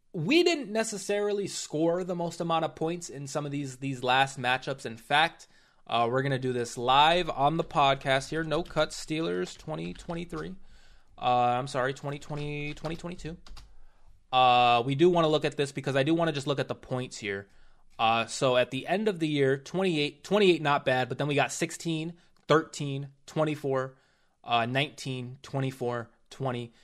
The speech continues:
If we, I don't wanna nitpick here. I don't wanna, like, cherry pick stuff. Uh, but I mean, sixteen points, thirteen points isn't the best. Twenty-eight against the Browns. The Browns stink, so it is what it is. So I mean, not the, the most points, I guess, not the most points to be keeping the momentum, but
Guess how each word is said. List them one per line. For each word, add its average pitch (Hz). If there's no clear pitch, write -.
If 131
we, 202
I 190
don't 220
wanna 196
nitpick 170
here. 170
I 151
don't 156
wanna, 156
like, 131
cherry 151
pick 143
stuff. 139
Uh, 127
but 131
I 139
mean, 139
sixteen 175
points, 165
thirteen 160
points 151
isn't 143
the 139
best. 135
Twenty-eight 156
against 135
the 127
Browns. 120
The 131
Browns 135
stink, 113
so 113
it 117
is 113
what 110
it 107
is. 110
So 170
I 170
mean, 170
not 185
the, 135
the 127
most 127
points, 135
I 117
guess, 123
not 135
the 131
most 127
points 123
to 127
be 113
keeping 135
the 120
momentum, 139
but 208